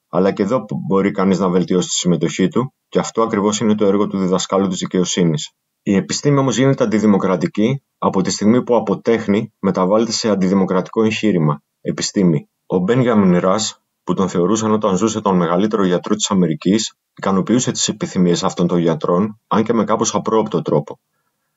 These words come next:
Ανέπτυξε μια θεωρία, σύμφωνα με την οποία υπήρχε μόνο μια ασθένεια και μόνο μια θεραπεία. Η ασθένεια, υπέρμετρη διάταση των αιμοφόρων αγκίων. Η θεραπεία, φλεβοκέντηση και κάθαρση του εντέρου.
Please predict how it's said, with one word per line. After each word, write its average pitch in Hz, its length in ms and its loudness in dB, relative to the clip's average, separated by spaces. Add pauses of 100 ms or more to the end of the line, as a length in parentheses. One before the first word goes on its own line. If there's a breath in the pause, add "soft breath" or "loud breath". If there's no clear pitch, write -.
(200)
Ανέπτυξε 120 480 -2
μια 127 180 0
θεωρία, 101 600 0
σύμφωνα 117 400 -2
με 110 100 2
την 101 180 2
οποία 113 200 2
υπήρχε 117 320 0
μόνο 123 220 4
μια 101 160 4
ασθένεια 104 600 0
και 98 120 0
μόνο 110 180 2
μια 113 140 2
θεραπεία. 107 600 0 (640)
Η 92 120 -2
ασθένεια, 95 580 0 (160)
υπέρμετρη 110 580 0
διάταση 104 440 0
των 110 100 0
αιμοφόρων 107 440 0
αγκίων. 101 480 0 (400)
Η - 80 -8
θεραπεία, 104 600 -2 (220)
φλεβοκέντηση 98 960 -2 (100)
και 113 100 -2
κάθαρση 107 420 -4
του - 60 -2
εντέρου. 92 460 0